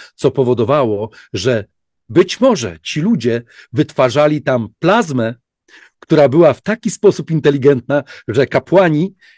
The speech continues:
w dzisiejszym sposobie myślenia byli w stanie napisać software, żeby się z tą plazmą połączyć i uzyskać informacje. Informacje, które przekazywali jako informacje od bogów, od Ozyrysa, od wszystkich innych, od tego panteonu bogów,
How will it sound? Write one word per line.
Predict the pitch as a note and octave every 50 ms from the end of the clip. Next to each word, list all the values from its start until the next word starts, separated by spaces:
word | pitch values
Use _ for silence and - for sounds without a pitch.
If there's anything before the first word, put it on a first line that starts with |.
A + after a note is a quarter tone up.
| _ -
w | A2+
dzisiejszym | C3 C3 - - F#3+ F#3+ - - F#3+ F3
sposobie | - - - F3+ E3+ - F#3 D#3+ F3+ F3+
myślenia | F3+ F#3 - - E3 C3+ B2+ C#3+ D3 C3+ - - - _ -
byli | D#3+ D3 C3+ F3 E3 D#3+
w | - -
stanie | - - E3 E3+ E3 D3+
napisać | D3+ C#3+ - D3 B2 - C3+ B2
software, | - - - G#3+ G#3+ G#3+ - - G3+ A3 A3+ G3+ - - - -
żeby | B2+ F3 F#3+ F#3+ F#3+
się | - - G#3+
z | G3+ -
tą | G3+ G3+ F3
plazmą | - F3+ G#3 G3+ F3+ F3+ F#3+ F#3 F3
połączyć | D#3+ - F3+ F3+ G3 G3 G3 F3+ - G3 F#3 - - _ - _ _ -
i | A3
uzyskać | A3+ F#3 D#3+ C3 F3+ F3 - - E3 C#3+ -
informacje. | - D3+ B2+ - - B2+ B2 A#2 A2 G#2 - - - F2 E2 - _ _ - - - -
Informacje, | E3 C#3 B2 - C3 B2+ A#2+ C#3+ F#3+ F#3+ F#3 - F3 -
które | - - D3+ C#3+
przekazywali | - - D3 - - C3 A#2 A#2+ B2 E3+ G3 G3+ D3+ D#3 F#3+ - - - -
jako | C3+ A#2 - C3+ B2+
informacje | A#2+ - - B2 B2+ D3 D3 C3+ - F3
od | D#3+ C3+ B2+
bogów, | A#2+ C3+ F#3 D#3+ C3 A#2+ A2+ - -
od | - C3+ A#2+
Ozyrysa, | - C#3+ C3 C#3+ D#3+ D3 D#3 B2+ - - A2 G#2+ - - - -
od | D#3+ C3+ -
wszystkich | - - F#3 - - - F3 - - -
innych, | F3+ F3+ D#3 C#3+
od | D3 -
tego | F3+ D3+ D#3+ -
panteonu | - D#3+ D3+ B2 E3+ E3+ D#3+ D3+ D3 C3+
bogów, | D#3 D#3+ D3 D3 B2+